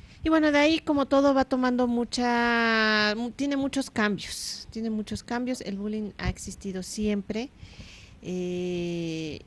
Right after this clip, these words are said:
lo conocemos, bueno, ahorita se ha hecho, eh, se ha dado a conocer en, en las noticias. Eh,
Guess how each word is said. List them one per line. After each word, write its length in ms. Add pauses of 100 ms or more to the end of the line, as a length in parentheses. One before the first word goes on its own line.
(680)
lo 180
conocemos, 560
bueno, 160
ahorita 220
se 160
ha 140
hecho, 1000
eh, 960
se 140
ha 20
dado 160
a 40
conocer 480
en, 240
en 180
las 160
noticias. 560 (880)
Eh, 300